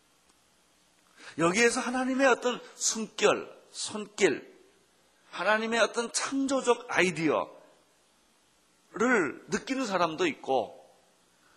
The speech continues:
하나의 육체를 동물처럼 하나의 물질로, 과학적 대상으로만 보는 사람이 있고, 다 달라요.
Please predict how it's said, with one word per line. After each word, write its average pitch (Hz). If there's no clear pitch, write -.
하나의 220
육체를 214
동물처럼 160
하나의 180
물질로, 220
과학적 196
대상으로만 226
보는 156
사람이 131
있고, 160
다 -
달라요. 170